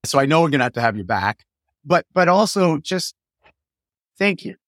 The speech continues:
just for being you. I, I've, I've already found myself around this conversation and around inclusion, diversity,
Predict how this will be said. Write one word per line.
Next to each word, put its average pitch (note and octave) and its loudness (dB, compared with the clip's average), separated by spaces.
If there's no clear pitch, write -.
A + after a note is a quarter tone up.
just D#3 -2
for D3+ -4
being C3 -4
you. A#2+ -4
I, B2+ 0
I've, C3 -2
I've F#3 2
already G3 2
found D#3+ 0
myself D3 -2
around D#3 2
this D#3 -2
conversation C#3 -2
and A#2+ -6
around A#2+ -4
inclusion, A#2+ -4
diversity, A2+ -2